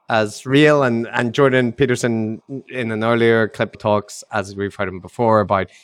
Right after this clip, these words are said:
he doesn't know what's possible when people fully ascend the competence hierarchy. Maybe they can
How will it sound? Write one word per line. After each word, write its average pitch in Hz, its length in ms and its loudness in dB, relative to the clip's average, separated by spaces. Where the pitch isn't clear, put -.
he 120 120 -6
doesn't 120 320 0
know 117 100 4
what's 110 280 0
possible 101 680 -4
when 98 180 0
people - 340 -6
fully 101 560 0
ascend 107 380 -2
the 101 60 -8
competence 101 520 -2
hierarchy. 95 760 -2
Maybe 113 300 2
they 107 160 0
can 98 500 -4